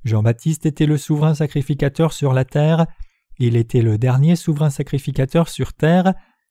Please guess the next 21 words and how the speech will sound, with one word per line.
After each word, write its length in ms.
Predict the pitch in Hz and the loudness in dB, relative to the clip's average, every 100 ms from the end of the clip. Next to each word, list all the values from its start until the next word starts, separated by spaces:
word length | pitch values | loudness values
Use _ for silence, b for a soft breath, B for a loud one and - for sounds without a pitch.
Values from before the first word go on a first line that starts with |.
| _ _ | _ _
L'Ancien 380 | 123 117 - 131 | 0 0 0 -2
Testament 520 | 117 127 - 131 139 | 0 -2 0 0 2
a 80 | 127 | 0
pris 180 | - 131 | 0 -2
fin 260 | - 160 | -2 0
avec 220 | 156 147 - | 2 0 0
le 80 | |
rôle 240 | 139 147 160 | 2 4 4
d'accomplissement 680 | 151 151 139 147 - 160 151 | 2 -2 -2 -4 -2 0 2
joué 260 | 127 156 | 2 0
par 180 | 151 117 | 0 0
Jean-Baptiste. 680 | 147 139 120 147 160 - 165 160 - _ _ _ _ _ _ _ - - | 2 2 0 -2 -2 0 0 0 -8 _ _ _ _ _ _ _ -18 -14
Puisque 280 | - 127 - | -6 -6 0
le 160 | 131 117 | 2 4
Messie 360 | 120 113 - | 2 0 -6
promis, 420 | 135 - 139 156 156 | -6 0 4 6 6
notre 340 | 123 - 127 | 4 0 -4
Sauveur 400 | - 131 135 139 | -2 0 2 2
Jésus, 380 | 117 120 135 139 | 2 0 2 2
est 60 | |
venu, 360 | 117 131 151 160 | 2 2 4 2